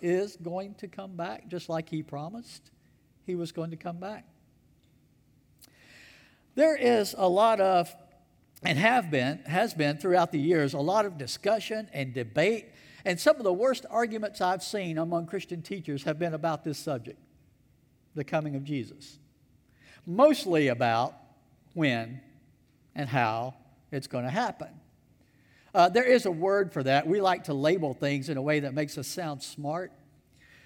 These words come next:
So we gave this a word that sounds smart. It's the study of eschatology. Doesn't that sound impressive? Eschatology. You know what that means? End times.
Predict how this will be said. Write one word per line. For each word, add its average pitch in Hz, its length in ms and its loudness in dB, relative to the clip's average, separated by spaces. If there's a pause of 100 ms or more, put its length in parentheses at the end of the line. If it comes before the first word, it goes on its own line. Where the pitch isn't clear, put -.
(160)
So 190 160 2
we 202 140 4
gave 190 260 4
this 175 200 0
a 156 40 -2
word 156 380 0
that 147 120 -10
sounds 147 440 -6
smart. 135 580 -8
It's 147 220 -6
the 160 100 -8
study 170 360 -2
of 135 100 -4
eschatology. 139 1160 -6 (440)
Doesn't 151 240 -4
that - 160 -8
sound 127 280 -10
impressive? 120 540 -12 (1120)
Eschatology. 160 960 2
You 185 100 2
know 220 80 2
what 226 140 0
that 220 180 0
means? 233 420 -2
End 135 220 -4
times. 123 520 -10